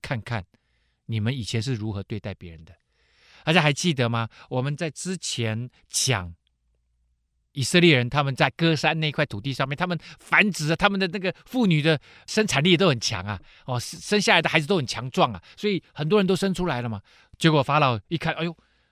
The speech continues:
你们的人越来越多啊！”就他不是下了一个命令，要那个接生婆怎么样？接生的时候，只要是男孩，就把他弄死嘛。所以其实法老已经在谋杀，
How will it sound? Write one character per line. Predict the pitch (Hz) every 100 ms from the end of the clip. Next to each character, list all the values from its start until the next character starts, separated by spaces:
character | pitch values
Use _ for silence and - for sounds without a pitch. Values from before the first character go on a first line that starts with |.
| _
你 | - 113
们 | 113
的 | 123
人 | 113
越 | 131
来 | 127
越 | 117
多 | 110 101
啊！” | 87 _ _ _ _ _
就 | -
他 | 135 151
不 | -
是 | 135
下 | 139 - 139
了 |
一 | 117
个 | 113
命 | 135 131
令， |
要 | 135
那 | 139
个 | 135
接 | 131 151
生 | 139 143 131
婆 | 107
怎 | 104 90
么 |
样？ | 104 104 - _ _ _ _
接 | - 160 160
生 | 165
的 | 147
时 | 123
候， | 135
只 | -
要 | 156
是 | 160
男 | 160 131
孩， | 127 120 - _ _ _ _ _ _ _
就 | -
把 | 120 90
他 | 101 98 _ -
弄 | 110 92
死 | - -
嘛。 | - _ _ _ _ _ _ _ _
所 | - 226
以 |
其 | 180 147 190
实 | 226 - 143 175 - _ _ _ _ _ _ _ _ _ _ _ _ _
法 | - 131 147 202
老 | 156 117 -
已 | 147 120
经 | 110 - 202
在 | 202 175
谋 | 131 117 120
杀， | 139 139 120